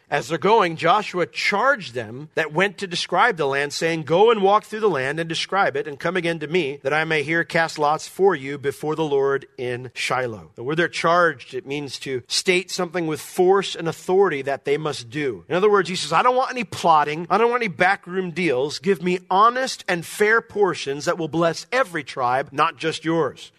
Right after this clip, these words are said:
No shenanigans. And that's exactly what they did. So the men went and they passed through the land, and they described it by cities into seven parts in a book, and they came again to Joshua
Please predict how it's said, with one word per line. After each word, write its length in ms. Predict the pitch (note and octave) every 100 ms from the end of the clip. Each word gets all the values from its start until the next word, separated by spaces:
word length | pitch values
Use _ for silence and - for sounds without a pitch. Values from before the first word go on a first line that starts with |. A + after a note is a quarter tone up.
| _
No 160 | - E3+
shenanigans. 760 | F3 F#3 F3+ E3+ B2 F#2+ - -
And 100 | C#3
that's 160 | D3+ D#3
exactly 400 | E3 C3 A#2+ C#3
what 160 | D3
they 100 | D#3+
did. 280 | F3+ G#3 F#3
So 100 | -
the 80 | A#2
men 220 | C#3 G3
went 180 | F#3 G#3
and 80 | F#3+
they 80 | C#3+
passed 380 | - D3+ -
through 160 | - G3
the 100 | A3+
land, 380 | D#3+ A#2+ A#2+ D#3+
and 100 | D#3
they 60 | D#3+
described 540 | D#3 - E3 F3 F#3
it 120 | G#3
by 280 | F#3+ F3+ F3+
cities 560 | - - G#3+ D#3 D#3 D#3
into 160 | C#3
seven 320 | C3 D#3 E3+
parts 420 | F#3+ D#3+ D3 D3+ -
in 80 |
a 60 | F3
book, 340 | C3+ A#2 - -
and 120 | C#3
they 80 | D3
came 280 | - F#3 G3
again 340 | E3 D#3+ E3
to 120 | D#3+ D#3
Joshua 720 | B2+ C3 B2 - B2 A#2+